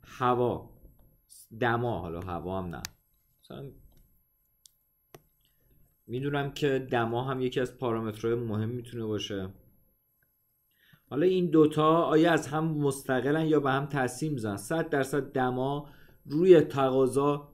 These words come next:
تأثیر داره، روی بعضی از کالاها، مثل مثلاً بخاری.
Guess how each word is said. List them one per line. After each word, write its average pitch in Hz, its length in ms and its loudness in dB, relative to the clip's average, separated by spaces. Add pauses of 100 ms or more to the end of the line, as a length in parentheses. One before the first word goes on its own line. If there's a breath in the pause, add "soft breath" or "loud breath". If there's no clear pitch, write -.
(100)
تأثیر 143 560 0
داره، 123 220 4
روی 123 240 4
بعضی 139 380 4
از - 220 -2
کالاها، 104 400 -2
مثل 147 580 2 (440 loud breath)
مثلاً 139 300 -2
بخاری. 123 680 0